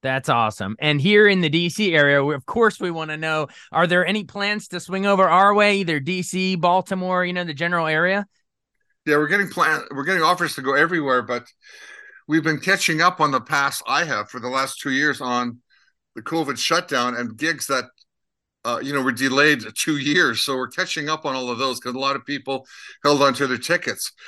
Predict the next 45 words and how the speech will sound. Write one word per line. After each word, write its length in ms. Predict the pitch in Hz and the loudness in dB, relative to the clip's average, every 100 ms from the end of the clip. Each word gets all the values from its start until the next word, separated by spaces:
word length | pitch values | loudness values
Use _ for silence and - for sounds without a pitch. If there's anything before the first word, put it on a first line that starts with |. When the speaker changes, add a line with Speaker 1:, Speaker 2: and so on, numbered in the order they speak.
| - | -20
Speaker 2:
So 160 | - 151 | 0 2
those 240 | 165 196 | 4 2
are 80 | 196 | 2
almost 320 | 156 165 143 | 2 0 -2
all 220 | 143 139 120 | 0 -2 0
done. 460 | 127 127 156 180 _ _ _ | 2 2 2 -6 _ _ _
And 100 | 131 | -10
so 120 | 123 143 | -4 -2
we're 120 | 139 | 0
now, 160 | 143 147 | 2 0
we're 60 | |
ti-, 400 | 143 143 135 120 | 0 2 2 0
starting 260 | - 143 127 | -2 0 0
to 100 | 131 | -6
accept 380 | 117 139 127 - | -4 -4 -4 -8
the 80 | |
B 160 | 107 135 | -8 -6
T 180 | 123 143 | -4 -2
O 100 | 139 | -2
gigs 460 | 113 123 120 - - _ - - - _ _ - | -2 -2 -2 -8 -16 _ -20 -20 -20 _ _ -4
all 160 | 143 | -2
over 160 | 139 120 | -2 -4
the 80 | 113 | -6
States. 360 | - 139 135 | -2 -2 0
And 100 | 139 | -2
it 80 | 135 | -2
makes, 400 | 135 139 - - | -2 -2 -2 -2
uh, 400 | 139 127 123 123 120 _ _ - | 2 2 2 0 -8 _ _ -12
it's 140 | 143 | -6
hard 180 | 160 165 | -2 -2
to 100 | 160 | -2
get 220 | 147 147 | -4 -6
them. 420 | - 139 139 127 123 - | -6 -6 -6 -10 -14 -14
You 80 | 135 | -4
can't 240 | 190 208 | 0 0
go 100 | 175 | 2
everywhere 360 | 160 160 143 127 | 4 4 2 0
at 100 | 123 | 0
once. 320 | 143 117 - | 0 0 -4
You 80 | 131 | -8
try 220 | - 135 | -2 -2
to 160 | 135 120 | -2 -2
get 220 | 139 127 | 0 0
a 40 | |
logical 840 | 123 131 135 127 120 127 120 117 | 0 -2 -2 -4 -6 -4 -4 -6